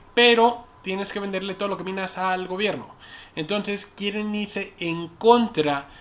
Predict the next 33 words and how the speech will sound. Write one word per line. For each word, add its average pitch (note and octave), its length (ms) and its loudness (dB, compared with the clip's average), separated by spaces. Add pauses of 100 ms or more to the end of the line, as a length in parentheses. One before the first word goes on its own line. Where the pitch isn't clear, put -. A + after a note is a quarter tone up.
(280)
de D3+ 180 -2
los D3+ 160 -2
que - 80 -14
están F3 220 -6
minando G3 600 -4
de D#3 140 -6
manera D#3+ 680 0 (300)
incógnita G3 960 0 (440)
para G3+ 320 6
que, G#3+ 460 -4
eh, E3 580 -4 (280)
pues D3+ 260 0
sí, A3 200 -4 (200)
mejor D#3 360 -4
se - 140 -6
lo F3 60 -4
vendas E3 220 -6
al D#3+ 100 -4
gobierno E3+ 500 -6
y D3 120 -2
no D3+ 500 -2
lo D3 120 -2
andes D#3 200 -6
vendiendo D3 340 -4
tú G3 260 -6
o - 60 0
andes D3 340 -6
sac-, - 280 -16
enviándolo C#3+ 340 -4
a C3+ 40 -6
algún C3+ 180 -10
otro C3+ 180 -12
lado. E3 320 -2